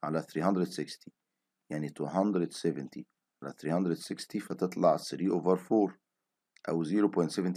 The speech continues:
five. دلوقتي بس أقدر أجيب ال B، كانت منير ميو في N في I على two R،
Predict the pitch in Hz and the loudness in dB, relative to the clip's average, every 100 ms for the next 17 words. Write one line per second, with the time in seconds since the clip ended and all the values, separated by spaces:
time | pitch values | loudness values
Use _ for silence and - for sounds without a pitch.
0 | 87 - - _ _ _ _ _ _ _ | -6 -8 -12 _ _ _ _ _ _ _
1 | _ _ _ 78 98 117 110 113 - - | _ _ _ 2 6 6 6 2 4 4
2 | 92 87 98 101 87 90 80 87 - _ | 4 2 4 4 4 2 0 -2 -10 _
3 | _ _ - 80 78 - 80 85 92 98 | _ _ -10 -6 -6 -6 -2 2 2 4
4 | 87 85 82 90 92 - 95 92 85 - | 2 2 0 0 -2 -4 -2 0 -2 -2
5 | - 90 104 - _ _ _ _ - 131 | 0 2 2 -2 _ _ _ _ -10 -10
6 | - 104 120 113 - | -2 4 6 6 4